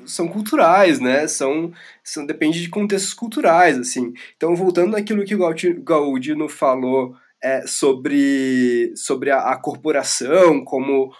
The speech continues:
como uma inteligência artificial, s-, né? Eu acho que a gente pode chegar aqui num, num con-, num consenso entre a gente sobre inteligência artificial,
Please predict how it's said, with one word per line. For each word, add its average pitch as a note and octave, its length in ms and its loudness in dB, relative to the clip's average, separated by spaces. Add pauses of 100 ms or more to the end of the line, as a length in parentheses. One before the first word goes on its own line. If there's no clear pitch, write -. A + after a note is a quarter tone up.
(100)
como D3 200 -6
uma D3+ 200 -2
inteligência D3+ 460 -4
artificial, D#3 720 0
s-, - 260 -12 (100)
né? F#3+ 380 -6 (140)
Eu F3+ 80 2
acho F3+ 160 2
que A3 80 -2
a - 20 -2
gente G#3+ 380 -4 (480)
pode G3+ 260 4
chegar G3 240 -2
aqui E3+ 240 -6
num, D#3 420 -4
num D#3 140 -10
con-, D#3 340 -12
num F3 200 2
consenso F3 640 -2
entre E3 200 -6
a C3 120 -4
gente C#3+ 380 -6
sobre C3 340 -8
inteligência C3 480 -8
artificial, D#3+ 800 -2